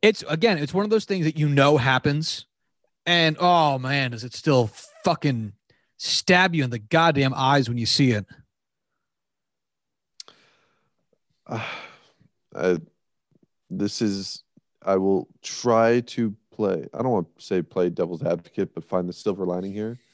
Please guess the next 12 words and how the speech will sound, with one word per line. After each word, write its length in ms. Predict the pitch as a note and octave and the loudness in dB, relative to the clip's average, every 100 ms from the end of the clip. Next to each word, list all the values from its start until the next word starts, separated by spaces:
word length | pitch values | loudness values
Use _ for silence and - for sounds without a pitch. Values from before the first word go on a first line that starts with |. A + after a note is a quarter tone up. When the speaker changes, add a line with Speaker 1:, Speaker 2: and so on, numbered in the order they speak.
| _ _ _ _ - | _ _ _ _ -4
Speaker 2:
This 280 | G2 G2 | -2 -2
gives 280 | - G#2+ F#2+ | -2 -4 -4
the 100 | - | -4
Mariners, 800 | G2 F#2+ F#2+ F#2+ G2 F#2+ - - _ - | -2 0 0 -2 -4 -6 -14 -20 _ -12
who 160 | F#2+ | -6
have 240 | F#2 F2+ E2+ | -2 0 0
a, 260 | E2+ D#2+ - - | 0 0 -6 -12
a 80 | - - - F#2 | -12 -12 -20 _
very 340 | F#2 F#2+ G2+ G2+ | 0 2 2 -2
strong 640 | - - F#2+ F2 F2+ F2+ | -8 -8 -4 -2 -4 -6
young 280 | F2 F2 E2 | -6 -8 -10
core, 420 | - F2 F#2+ | -6 -6 -6